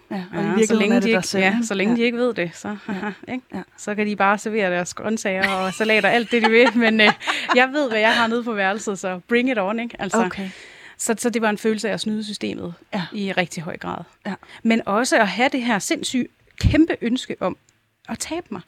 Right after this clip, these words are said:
Speaker 2: Det var
Speaker 1: Ja.
Speaker 2: jo derfor, jeg tog afsted.
Speaker 1: Jamen,
Speaker 2: Jeg ville jo
Speaker 1: og det,
Speaker 2: gerne
Speaker 1: det,
Speaker 2: tabe mig,
Speaker 1: og det,
Speaker 2: ikke?
Speaker 1: det virker jo så modsatrettet, at der
Speaker 2: Ja.
Speaker 1: både er det ene behov, men, øh, altså, jeg, jeg har også virkelig mange gange i løbet af mit liv ønsket at tabe mig, øh, og, og så har jeg, øh, afholdt mig fra at spise, og så har jeg spist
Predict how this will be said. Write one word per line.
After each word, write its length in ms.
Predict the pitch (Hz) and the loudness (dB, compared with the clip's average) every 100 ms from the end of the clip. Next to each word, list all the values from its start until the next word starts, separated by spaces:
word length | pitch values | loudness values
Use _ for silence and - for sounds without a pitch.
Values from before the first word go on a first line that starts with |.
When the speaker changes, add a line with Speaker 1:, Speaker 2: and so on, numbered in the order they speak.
| _ _ | _ _
Speaker 2:
Det 80 | 233 | -4
var 40 | 196 | -4
Speaker 1:
Ja. 40 | |
Speaker 2:
jo 60 | 151 | -2
derfor, 280 | 294 285 - | 0 0 0
jeg 120 | 214 | 0
tog 120 | - 196 | 0 -6
afsted. 220 | - 233 | -4 0
Speaker 1:
Jamen, 120 | 226 | 0
Speaker 2:
Jeg 60 | 190 | 0
ville 80 | 180 | -2
jo 20 | |
Speaker 1:
og 40 | |
det, 60 | 262 | 0
Speaker 2:
gerne 160 | 262 285 | 2 2
Speaker 1:
det, 80 | |
Speaker 2:
tabe 280 | - 285 320 | 2 -2 0
mig, 100 | 277 | -2
Speaker 1:
og 60 | - | 0
det, 80 | 254 | -2
Speaker 2:
ikke? 120 | 196 | -2
Speaker 1:
det 160 | 247 233 | -2 0
virker 220 | 269 285 | 0 0
jo 60 | |
så 160 | 269 277 | -2 2
modsatrettet, 840 | 262 269 - 302 277 220 247 240 | 4 2 -2 -8 -8 -8 -6 -6
at 100 | 226 | -6
der 60 | 226 | -4
Speaker 2:
Ja. 100 | 202 | 0
Speaker 1:
både 180 | 240 233 | 2 2
er 40 | |
det 180 | 233 240 | -2 -2
ene 140 | 240 262 | 0 -2
behov, 360 | 220 233 226 | -2 -6 -4
men, 160 | 220 - | -4 -4
øh, 80 | 202 131 104 - | -4 -6 -10 -10
altså, 200 | 147 208 | -10 -6
jeg, 180 | 214 247 - | -4 -6 -4
jeg 120 | 226 | -4
har 100 | 220 | -4
også 180 | 220 - | -6 -6
virkelig 320 | 240 240 247 | -6 -4 -4
mange 240 | 220 202 | -4 -4
gange 220 | 214 220 226 | -6 -6 -8
i 40 | |
løbet 220 | 233 226 | -8 -10
af 60 | 233 | -10
mit 140 | 226 | -10
liv 240 | 220 - - | -10 -10 -10
ønsket 400 | - 220 214 196 | -4 -4 -4 -6
at 80 | 220 | -8
tabe 320 | - 208 214 | -6 -6 -4
mig, 80 | 247 - - - - - - | -6 -6 -16 -16 -18 -10 -2
øh, 360 | 208 202 202 196 - | 0 0 -4 -8 -8
og, 280 | - 214 208 - | -2 -2 -2 -4
og 320 | 214 220 220 | -4 -4 -6
så 120 | 247 | -6
har 100 | 226 | -4
jeg, 240 | 214 202 - | -4 -4 -8
øh, 140 | - 208 | -8 -6
afholdt 420 | - 262 262 311 294 | 0 0 2 0 -2
mig 140 | 294 | -4
fra 140 | 285 | -4
at 60 | 277 | -8
spise, 300 | - 277 269 | -4 -6 -4
og 40 | |
så 80 | 254 | -6
har 20 | 240 | -6
jeg 40 | |
spist 340 | - 240 - | -6 -10 -10